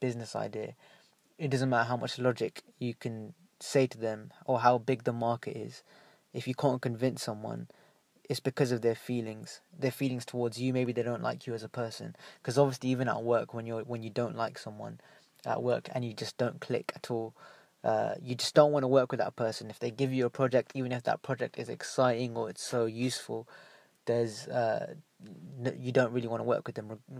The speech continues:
regardless of that. The same goes for when you're talking to someone,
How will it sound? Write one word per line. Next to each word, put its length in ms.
regardless 460
of 100
that. 220
The 120
same 220
goes 260
for 180
when 140
you're 80
talking 260
to 80
someone, 480